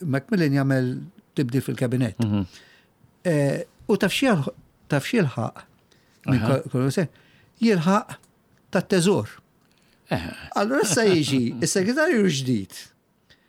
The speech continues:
Speaker 1: jagħmel l-istess argumenti ma' Maudling li issa għandu kappell ieħor.
Speaker 2: Eh, żgur.
Speaker 1: Li issa ma jilqaħħomx.
Speaker 2: Maudling issa?
Speaker 1: Maudling,
Speaker 2: Eh,
Speaker 1: għax
Speaker 2: eh.
Speaker 1: issa l-kappell qed jilbes huwa tal-Ministru tat-Teżor.
Speaker 2: Aha,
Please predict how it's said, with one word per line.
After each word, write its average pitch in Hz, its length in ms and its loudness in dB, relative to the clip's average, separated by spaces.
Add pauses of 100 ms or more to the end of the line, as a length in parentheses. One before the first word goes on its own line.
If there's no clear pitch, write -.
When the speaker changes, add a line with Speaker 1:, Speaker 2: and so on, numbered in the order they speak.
(260)
Speaker 1:
jagħmel 285 340 2
l-istess 220 340 0
argumenti 147 720 0
ma' 139 180 0
Maudling 131 720 0
li 147 120 2
issa 135 220 -2
għandu 131 160 0
kappell 131 420 -2
ieħor. 110 480 -6
Speaker 2:
Eh, 165 220 0
żgur. 170 340 0
Speaker 1:
Li 277 160 4
issa 269 220 2
ma 277 100 2
jilqaħħomx. 240 960 0
Speaker 2:
Maudling 143 540 0
issa? 151 80 4 (180)
Speaker 1:
Maudling, 240 300 2 (240)
Speaker 2:
Eh, 208 160 -2
Speaker 1:
għax 190 160 0
Speaker 2:
eh. - 40 2
Speaker 1:
issa 170 200 2
l-kappell 175 420 0
qed 156 200 0
jilbes 175 400 0
huwa 180 180 2
tal-Ministru 180 560 0
tat-Teżor. 175 480 0
Speaker 2:
Aha, 113 140 -2